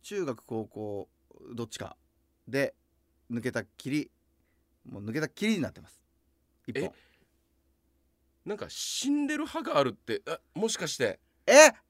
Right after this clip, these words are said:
Speaker 2: ちょっと思い出したぞ。
Speaker 1: くそ！もう神経抜いて。
Speaker 2: お-、奥歯？
Speaker 1: 奥歯。
Speaker 2: 知ってたことにしようかな。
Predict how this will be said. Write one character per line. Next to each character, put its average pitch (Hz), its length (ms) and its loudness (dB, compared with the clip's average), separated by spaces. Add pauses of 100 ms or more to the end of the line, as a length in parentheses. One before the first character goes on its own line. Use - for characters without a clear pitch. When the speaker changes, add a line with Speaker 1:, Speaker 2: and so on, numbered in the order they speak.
(500)
Speaker 2:
ち 294 100 0
ょ - 20 2
っ - 60 -8
と 214 140 6
思 233 160 10
い 269 40 2
出 277 100 6
し - 40 -2
た 156 120 2
ぞ。 85 260 -6 (460)
Speaker 1:
く 285 260 0
そ！ 294 120 2 (1900)
も 131 60 -6
う 127 40 -4
神 185 160 -4
経 139 120 0
抜 123 100 2
い 113 60 -2
て。 110 200 -4 (220)
Speaker 2:
お-、 196 80 0
奥 123 220 -12
歯？ - 100 -16 (200)
Speaker 1:
奥 123 240 -10
歯。 - 140 -12 (3000)
Speaker 2:
知 - 200 -6
っ 226 40 -10
て 320 220 -2
た 311 80 6
こ 254 120 4
と 214 60 10
に 190 80 8
し 151 100 4
よ 208 80 10
う - 20 4
か 170 80 12
な。 147 320 6